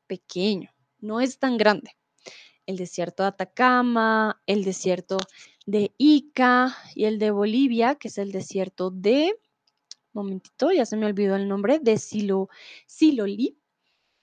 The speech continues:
también son, <sighs> son gigantescos, ¿vale? Hay desiertos un poco más grandes, hay desiertos un poco más pequeños. Bueno, el rally es un juego de fútbol,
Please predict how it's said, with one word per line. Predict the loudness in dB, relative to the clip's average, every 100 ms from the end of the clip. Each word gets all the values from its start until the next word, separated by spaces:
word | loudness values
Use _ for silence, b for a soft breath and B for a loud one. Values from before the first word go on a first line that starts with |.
| _ _
también | 2 4 4 2 2
son, | 0 -2 -4 -4 -14
<sighs> | -6 -4 -4 -12
son | -12 -12
gigantescos, | -4 0 0 0 -2 -4 -4 -16 -20 -20 _ _ _ -8
¿vale? | 0 4 2 0 _ _ _ _ _ _ -16 -8
Hay | -4
desiertos | -2 -2 -2 -4 -6
un | -8
poco | -10 -8
más | -4 -2
grandes, | 0 2 2 -2 -8 _ -6
hay | -4 -2
desiertos | -4 -6 -8 -8 -8 -10 -10 _ B B B B _
un | -2 -2 0
poco | -2 0 0
más | 0 -4 -6
pequeños. | -6 -6 -10 -12 -14 -18 -20 -20 -20 -20 _ -20 B B 0
Bueno, | 0 0 -8 _
el | 4 6
rally | 8 10 10 8
es | 6 -2 -6 -8
un | -6 -2
juego | -2 0 -2
de |
fútbol, | -2 4 4 6 4 4